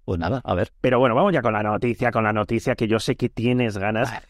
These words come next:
Speaker 2: que no es una noticia mala, yo sé que para Rodrigo sí es una noticia
Speaker 1: No,
Speaker 2: mala.
Speaker 1: para nada, para nada, para nada.
Speaker 2: Es una noticia curiosa porque estaba yo en Navidades, eh, comiendo turrón, roscones, panetones, eh,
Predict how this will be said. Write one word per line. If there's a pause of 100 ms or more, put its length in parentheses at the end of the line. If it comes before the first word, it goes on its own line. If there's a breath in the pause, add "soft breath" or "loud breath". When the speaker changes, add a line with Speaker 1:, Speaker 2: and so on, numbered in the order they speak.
(100)
Speaker 2:
que
no
es
una
noticia
mala,
yo
sé
que
para
Rodrigo
sí
es
una
noticia
Speaker 1:
No,
Speaker 2:
mala.
Speaker 1:
para
nada,
para
nada, (140)
para
nada. (300)
Speaker 2:
Es
una
noticia
curiosa (300)
porque
estaba
yo
en
Navidades, (340)
eh,
comiendo
turrón,
roscones,
panetones,
eh,